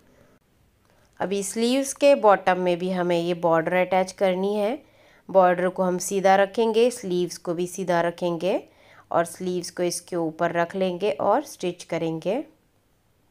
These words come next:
तो हमने इसको स्टिच कर लिया है। अभी इस बॉर्डर को हम सीधी साइड में पलटेंगे और फोल्ड करके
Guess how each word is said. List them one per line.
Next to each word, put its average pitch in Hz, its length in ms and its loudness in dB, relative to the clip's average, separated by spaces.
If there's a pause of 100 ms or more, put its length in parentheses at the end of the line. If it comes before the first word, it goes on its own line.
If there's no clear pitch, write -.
(2750)
तो - 60 -10
हमने 185 340 0
इसको 208 280 0
स्टिच 226 340 -4
कर 214 240 2
लिया 208 280 4
है। 214 200 0 (1800)
अभी 180 260 -4
इस 190 180 -6
बॉर्डर 180 400 4
को 196 220 2
हम 220 220 4
सीधी 208 400 -4
साइड 175 280 2
में 208 160 0 (100)
पलटेंगे 170 760 -2 (4000)
और 170 300 4
फोल्ड 208 400 4
करके 208 460 2